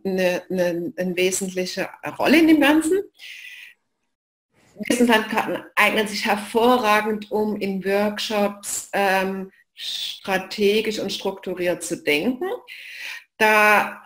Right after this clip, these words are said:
ist es auch ganz einfach, man nimmt einfach eine Karte, schreibt was drauf und pinnt die an die passende Stelle. Da ist die Hemmschwelle sehr niedrig.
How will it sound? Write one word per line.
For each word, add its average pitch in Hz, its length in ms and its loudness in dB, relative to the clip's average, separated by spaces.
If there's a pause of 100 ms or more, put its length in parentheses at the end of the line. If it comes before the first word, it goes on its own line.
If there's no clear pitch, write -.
(380)
ist 240 140 2
es 240 100 2
auch 214 140 2
ganz 208 180 0
einfach, 240 420 2
man 214 120 -2
nimmt 208 160 -2
einfach 196 180 -4
eine 190 140 -6
Karte, - 320 2
schreibt - 340 0
was 180 160 -2
drauf 190 400 2
und 190 220 -6
pinnt 202 320 -4
die - 80 -2
an 180 180 -4
die 175 320 0
passende 175 540 -6
Stelle. 254 580 2 (260)
Da 196 140 0
ist 202 300 0
die 190 340 -4
Hemmschwelle 196 920 0
sehr 175 220 0
niedrig. 127 520 -4